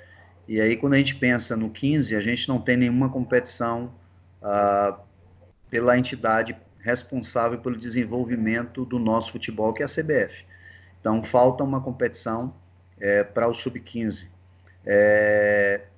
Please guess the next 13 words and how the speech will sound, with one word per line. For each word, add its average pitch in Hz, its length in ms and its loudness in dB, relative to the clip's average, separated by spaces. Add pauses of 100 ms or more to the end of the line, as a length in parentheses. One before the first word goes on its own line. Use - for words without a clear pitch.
(140)
e 127 80 0
levando 143 360 2
em 160 40 -4
consideração 117 960 -6
o 110 60 -14
dezessete, 117 720 -2
o 95 40 -12
dezessete 110 500 -4
a - 20 0
gente 120 120 -4
já 127 100 2
percebe 127 560 -4
que 135 360 -8